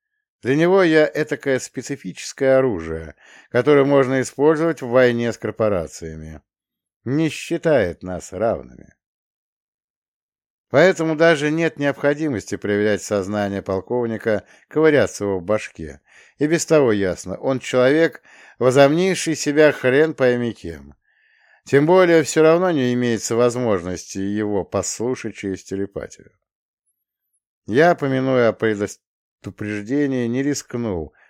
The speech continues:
включить способности в доме Романовских. Тем более, когда мы с Линой бродили по особняку до нашей ссоры, если это можно так назвать,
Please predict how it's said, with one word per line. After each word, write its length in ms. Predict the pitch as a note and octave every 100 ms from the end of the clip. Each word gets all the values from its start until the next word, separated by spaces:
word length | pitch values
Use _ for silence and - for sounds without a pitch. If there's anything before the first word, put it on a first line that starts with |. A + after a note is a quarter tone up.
| _
включить 540 | - A2 A2 G#2+ F#2
способности 800 | - F#2 - G2+ A#2 C3+ - C3+
в 120 | A#2
доме 240 | F#2 F2
Романовских. 720 | F2+ F#2+ F#2+ D#2+ - - - _ _ _ _ _ _ _ _
Тем 220 | C3 C3+
более, 320 | E3 F3+ E3
когда 320 | C#3+ C#3+ C#3+
мы 160 | C#3 B2+
с 100 | -
Линой 300 | C#3 D3 C3
бродили 480 | A2 A#2+ A#2 B2+ A#2
по 180 | - A2+
особняку 580 | - G#2+ A2+ A#2 B2+
до 160 | A#2 A2
нашей 380 | G#2+ G#2 - B2
ссоры, 540 | - A2 F2 D#2+ D#2 - _ _
если 320 | G#2 G2 A2
это 220 | F#2+ G#2
можно 300 | G2+ F#2 F2
так 200 | E2+ F2
назвать, 540 | - G2 G2 F#2 D2